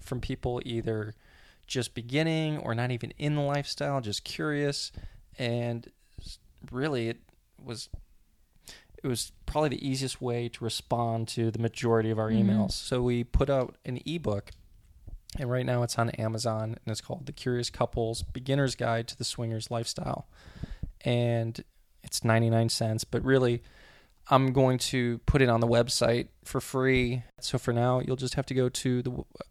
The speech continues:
Speaker 1: amazon dot com. You can look us up either by The Curious Couple or Beginner's Guide, whatever.
Speaker 2: And obviously we don't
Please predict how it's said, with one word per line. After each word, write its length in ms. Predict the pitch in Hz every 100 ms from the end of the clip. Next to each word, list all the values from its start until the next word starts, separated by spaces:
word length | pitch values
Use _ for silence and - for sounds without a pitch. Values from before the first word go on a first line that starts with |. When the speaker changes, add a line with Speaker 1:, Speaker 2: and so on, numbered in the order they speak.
| -
Speaker 1:
amazon 480 | 131 131 131 135
dot 200 | 127 123 -
com. 360 | 143 139 143 -
You 160 | - 131
can 140 | 135
look 180 | 123 123
us 180 | 123 -
up 240 | 127 - -
either 260 | 127 120
by 200 | 120 120 120
The 60 |
Curious 280 | 120 127 120
Couple 300 | - 123 127
or 440 | 127 127 117 117 120 _
Beginner's 340 | - 123 120 120
Guide, 260 | 127 127
whatever. 320 | 123 127 123 - - - 285
Speaker 2:
And 160 | 196
obviously 440 | 180 185 180 - 180
we 160 | 175
don't 200 | 175 175